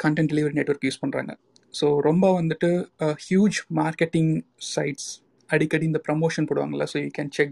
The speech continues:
that இந்த சைட் இந்த டைம்ல ரொம்ப, அ, ஹை வால்யூம் டிராஃபிக் ஹேண்ட்லிங் சைட்ஸ்ல எல்லாத்துலயுமே கண்டென்ட் டெலிவரி நெட்வொர்க் இருக்கும்.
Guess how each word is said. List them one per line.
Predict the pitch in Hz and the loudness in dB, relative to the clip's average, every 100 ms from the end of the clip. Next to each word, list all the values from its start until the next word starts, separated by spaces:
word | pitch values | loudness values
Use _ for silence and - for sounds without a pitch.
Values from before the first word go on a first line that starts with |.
| 156 | -2
that | 156 - _ 180 | -4 -6 _ -8
இந்த | 151 | -6
சைட் | - 139 151 - - - - - | -2 -2 -4 -12 -20 -20 -18 -4
இந்த | 143 139 | -2 0
டைம்ல | 139 143 143 - _ _ - _ _ | 0 2 0 -2 _ _ -20 _ _
ரொம்ப, | 160 151 160 156 151 - _ 151 | -2 2 4 4 2 -2 _ -4
அ, | 151 | -4
ஹை | 143 143 165 190 175 156 | -4 -2 0 0 0 2
வால்யூம் | 156 156 160 - | 4 4 0 -2
டிராஃபிக் | 156 156 147 - - - | -6 -4 -6 -6 -16 -8
ஹேண்ட்லிங் | 147 147 156 151 - | -4 0 2 0 0
சைட்ஸ்ல | 143 - 139 | -2 0 -2
எல்லாத்துலயுமே | 156 160 165 156 170 202 - 160 | 0 2 0 0 -2 -4 -6 -6
கண்டென்ட் | 151 170 151 | 0 2 2
டெலிவரி | 147 143 | 0 -2
நெட்வொர்க் | 143 143 156 - | -4 0 -2 -2
இருக்கும். | 139 - | -8 -10